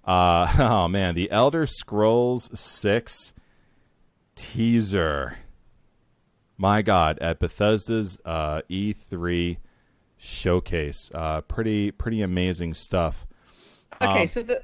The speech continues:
Speaker 2: for those of us that were not, well, I was having internet problems then, too. Um, w-, t-,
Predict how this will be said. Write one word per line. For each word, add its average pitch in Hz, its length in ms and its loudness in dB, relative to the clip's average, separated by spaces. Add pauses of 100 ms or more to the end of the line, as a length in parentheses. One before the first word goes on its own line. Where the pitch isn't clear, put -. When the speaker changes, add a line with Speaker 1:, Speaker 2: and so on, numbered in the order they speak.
Speaker 2:
for 262 80 -8
those 285 240 0
of 277 80 -8
us 285 200 -2
that 220 200 -4
were 214 180 -2
not, 208 520 -4 (640)
well, 185 400 4
I 196 100 2
was 208 140 2
having 202 240 0
internet 190 320 -2
problems 175 420 -4
then, 170 320 0
too. 156 400 -2 (440)
Um, 165 500 0 (400)
w-, 170 240 -16
t-, 285 100 0